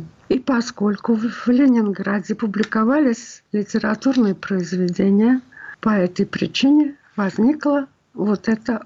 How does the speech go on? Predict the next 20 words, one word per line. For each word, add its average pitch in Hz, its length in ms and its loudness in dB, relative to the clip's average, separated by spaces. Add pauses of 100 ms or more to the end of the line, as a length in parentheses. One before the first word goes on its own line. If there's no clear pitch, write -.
(120)
ужасная 208 1000 0 (180)
дискриминация, 202 1000 0
которая 220 560 0 (160)
очень 240 680 0
сильно 262 460 0
коснулась 220 640 0
меня. 196 400 2 (220)
А 220 140 4
мой 214 300 4
бывший 214 440 -2
муж 247 400 2 (140)
мне 214 360 4
написал, 220 720 2
я 240 160 2
тогда 196 380 -4
в - 40 -10
семьдесят 202 320 -2
пятом 196 300 -2
году 202 340 0
жила 202 520 -2